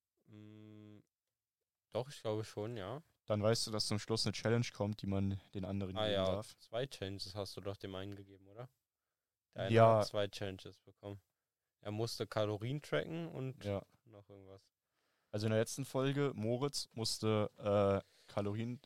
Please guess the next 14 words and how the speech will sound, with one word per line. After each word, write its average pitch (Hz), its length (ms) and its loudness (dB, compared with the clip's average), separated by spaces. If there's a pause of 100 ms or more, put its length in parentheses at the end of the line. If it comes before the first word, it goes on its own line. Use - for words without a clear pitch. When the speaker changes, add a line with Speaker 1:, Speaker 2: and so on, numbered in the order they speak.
(160)
Speaker 2:
tracken 110 400 -2
und 107 260 -4
eine 101 180 2
Woche 92 180 -4
Instagram 92 540 -2 (140)
löschen. 92 340 -4 (480)
Speaker 1:
Ja, 95 180 -10 (200)
ich 107 140 -20
möchte 113 280 -6
aber 104 160 -4
nicht 113 180 -8
Instagram 98 540 -8
löschen, 98 240 -12
ja? 110 200 -10